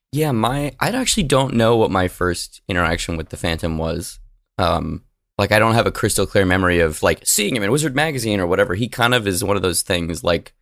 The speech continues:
Spider-Man, where it's like, he, he's just kind of always been around just because I'm, I've been interested in this stuff. Um,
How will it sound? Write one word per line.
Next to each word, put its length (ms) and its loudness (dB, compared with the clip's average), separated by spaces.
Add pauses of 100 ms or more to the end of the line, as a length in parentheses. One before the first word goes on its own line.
(400)
Spider-Man, 560 0
where 100 -2
it's 240 -6
like, 140 -2
he, 100 -2
he's 260 -4
just 180 -4
kind 160 -2
of 80 2
always 640 2
been 240 0
around 1000 -2 (440)
just 160 0
because 240 2
I'm, 220 2
I've 120 2
been 140 2
interested 400 -4
in 140 0
this 160 -4
stuff. 500 -4 (420)
Um, 420 -2